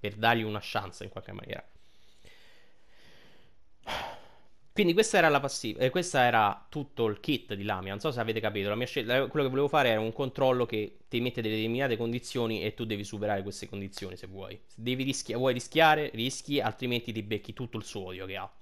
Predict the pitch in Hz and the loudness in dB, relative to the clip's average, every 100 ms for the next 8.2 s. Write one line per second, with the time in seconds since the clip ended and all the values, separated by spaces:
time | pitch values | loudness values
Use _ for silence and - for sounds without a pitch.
0 | - - 101 - 98 95 95 98 - - | -20 -8 -8 -6 -8 -10 -12 -16 -18 -20
1 | - - - - - - - - - - | -20 -20 -20 -20 -20 -20 -20 -20 -20 -20
2 | - - - - - - 170 151 107 - | -20 -20 -20 -20 -6 2 6 6 2 -4
3 | 90 - - - - 185 185 165 147 147 | -6 -8 -20 -12 2 4 4 -2 0 0
4 | 135 123 180 - 190 196 196 - 123 185 | 0 0 0 -2 -2 -4 -6 -10 -4 -2
5 | 226 208 196 185 185 165 165 165 170 139 | 2 2 0 -2 -2 -2 -2 -2 -2 -4
6 | 147 139 135 131 117 - 135 165 170 156 | -4 -4 -6 -10 -12 -8 -2 2 2 0
7 | 120 135 175 165 147 - 160 156 147 123 | -12 -4 0 0 0 -2 -4 0 2 2
8 | - | 2